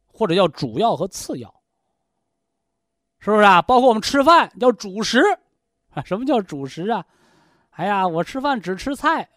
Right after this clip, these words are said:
我就不吃米饭了，我正减肥呢。那你将来就吃成抑郁症，吃得心神恍惚。为什么？主次颠倒啊，是吧？那么左史，哎，这个左史里边有文化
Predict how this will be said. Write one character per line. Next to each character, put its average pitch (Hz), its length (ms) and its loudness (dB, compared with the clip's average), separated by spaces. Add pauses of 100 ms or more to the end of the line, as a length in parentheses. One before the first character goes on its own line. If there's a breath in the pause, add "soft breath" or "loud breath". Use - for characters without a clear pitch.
(100)
我 143 140 -10
就 233 80 -8
不 339 160 -6
吃 262 160 -2
米 190 160 0
饭 233 180 2
了， 208 60 2
我 185 100 -2
正 269 140 -4
减 175 200 -2
肥 151 200 -6
呢。 233 120 -10 (640)
那 160 100 -8
你 147 120 -6
将 160 180 0
来 151 100 0
就 156 80 0
吃 160 220 -4
成 151 160 -2
抑 170 100 -6
郁 151 140 -4
症， 160 220 -6
吃 - 180 -6
得 160 100 0
心 175 220 -4
神 156 140 -4
恍 113 280 -10
惚。 139 240 -14 (680)
为 220 180 6
什 180 160 6
么？ 175 120 2
主 170 200 0
次 311 220 2
颠 285 220 2
倒 143 220 0
啊， 190 200 2 (1040)
是 - 60 -12
吧？ 131 200 -2 (1300)
那 403 160 -6
么 302 80 8
左 254 420 6
史， 131 480 0 (1000)
哎， 196 280 0
这 233 100 -6
个 233 200 0
左 262 360 0
史 147 320 -2
里 156 140 4
边 139 140 2
有 127 100 0
文 110 220 -10
化 123 260 -8